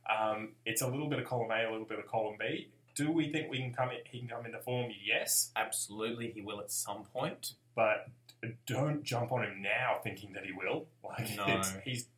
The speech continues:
Speaker 1: doing terribly.
Speaker 2: Yeah, so in salary cap, if you've got him, I'm moving him on.
Speaker 1: Mm-hmm.
Speaker 2: I don't think he'll be top eight at the end of the year.
Speaker 1: Yep.
Speaker 2: Um, so I'm moving him on before he bleeds even more cash.
Speaker 1: Mm-hmm.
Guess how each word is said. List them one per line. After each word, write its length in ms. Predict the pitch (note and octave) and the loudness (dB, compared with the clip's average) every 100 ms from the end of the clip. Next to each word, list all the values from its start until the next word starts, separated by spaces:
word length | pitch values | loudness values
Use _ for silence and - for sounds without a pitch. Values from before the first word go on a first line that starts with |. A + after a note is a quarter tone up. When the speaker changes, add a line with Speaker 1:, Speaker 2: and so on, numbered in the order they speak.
| _ _ | _ _
Speaker 1:
doing 340 | - C3 B2 A2 | -4 -2 -2 -2
terribly. 520 | - A#2+ A#2+ A#2 G2+ G#2+ | -4 0 2 2 -2 -4
Speaker 2:
Yeah, 120 | A2 | 0
so 260 | - A#2 A2+ | 2 4 2
in 420 | A2+ B2+ C3 B2 | 2 0 0 0
salary 480 | - B2 A#2 A#2+ A#2 | 0 0 0 0 -2
cap, 300 | - A#2 - | -2 -4 -4
if 160 | A2 - | -8 -10
you've 180 | G2 - | -10 -2
got 220 | G#2+ A2 | 2 2
him, 140 | A2 | 0
I'm 240 | - G#2 G#2+ | -2 -4 -6
moving 280 | G#2+ G#2 G2+ | -10 -12 -14
him 140 | F#2+ | -8
on. 280 | F#2+ G#2+ C#3 | -2 0 0
Speaker 1:
Mm-hmm. 400 | A2+ A2+ G#2 B2 E3 - | 0 0 0 -2 -4 -4
Speaker 2:
I 80 | - - | -6 -2
don't 200 | G#2+ - | -2 -2
think 160 | - | -8
he'll 120 | - G#2+ | -8 -8
be 120 | G#2 | -8
top 360 | - - - - _ - | -6 -6 -6 -12 _ -4
eight 220 | G#2+ G#2 | -2 -4
at 80 | G2 | -8
the 100 | A2 | -6
end 140 | G#2 | -6
of 80 | G2+ | -8
the 60 | G2 | -8
year. 380 | F#2 A2 E3 - - - | -4 0 0 -2 -8 2
Speaker 1:
Yep. 240 | A#2 - | 4 4
Speaker 2:
Um, 440 | G#2 G2+ G2+ G2+ G2 _ _ _ _ _ - | 2 2 0 -2 -8 _ _ _ _ _ -10
so 160 | A2+ | 0
I'm 120 | A2 A#2 | 2 2
moving 240 | A2 A2 | 0 -4
him 140 | G#2+ | -4
on 180 | G2+ G2+ | -2 -2
before 320 | G2 - A2 G2+ | -4 -4 -2 0
he 60 | |
bleeds 320 | G2 G2+ G2 | -2 -4 -4
even 220 | G#2+ G#2 F#2+ | -4 -6 -8
more 220 | G2 G#2+ | -6 -6
cash. 440 | - C3 - - A#2 | -6 -6 -4 -4 -6
Speaker 1:
Mm-hmm. 220 | A2 D#3 | -4 -4